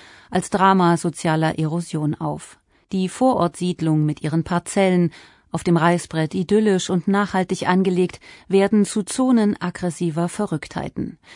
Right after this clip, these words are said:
Schließlich werden Haustiere massakriert, Menschen verschwinden. Die sadistischen dominieren die solidarischen Energien.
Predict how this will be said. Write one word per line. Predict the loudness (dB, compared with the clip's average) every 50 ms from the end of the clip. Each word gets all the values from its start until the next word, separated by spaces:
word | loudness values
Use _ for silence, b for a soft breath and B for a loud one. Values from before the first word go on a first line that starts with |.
| B B
Schließlich | B -4 -4 -4 -2 -2 -4 -6 -6 -4 -4
werden | -6 -4 -2 -2 -2 -2 0
Haustiere | 0 0 0 -2 -2 -4 -2 -2 0 2
massakriert, | 2 0 0 0 -2 -4 -4 -4 -4 -2 -2 -2 -2 -4 b b b b b b
Menschen | 0 0 0 0 0 -2 -2 -2 -2
verschwinden. | -2 -4 -8 -8 -6 -4 -2 -2 -2 -4 -4 -8 -8 -8 -10 -14 _ _ _ B B B B B B B B -6
Die | -6 -4
sadistischen | -2 -2 -2 -2 -2 -4 -6 -6 -6 -6 -6 -4 -2 0 0 0
dominieren | 0 0 2 2 2 2 2 0 0 0 0 0 0 0
die | -2 -2
solidarischen | -2 -2 -2 -2 -2 -2 -2 -2 -2 -4 -4 -8 -8 -6 -4 -2
Energien. | 0 0 -2 -2 -4 -6 -10 -10 -10 -12 -12